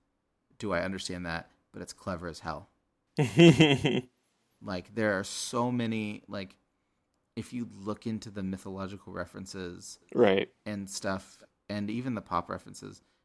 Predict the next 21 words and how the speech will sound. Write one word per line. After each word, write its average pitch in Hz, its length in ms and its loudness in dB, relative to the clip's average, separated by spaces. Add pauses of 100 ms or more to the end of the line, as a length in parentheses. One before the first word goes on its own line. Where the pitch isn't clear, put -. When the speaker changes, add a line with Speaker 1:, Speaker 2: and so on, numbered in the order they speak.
(140)
Speaker 1:
there 104 200 -4
are 107 40 -10
so - 380 -6
many 110 240 -8
things 92 400 -10
that 85 280 -6 (760)
they 92 200 -6
are 90 140 -4
telling 95 500 -8
you 92 160 -8
before 90 320 -16
they 85 100 -12
tell - 240 -16
you. 110 220 -18 (1400)
Speaker 2:
Yeah, 120 320 12
and, 123 380 10
and 117 320 6
I 117 180 12
really 117 360 10
feel 110 300 8
like 104 400 8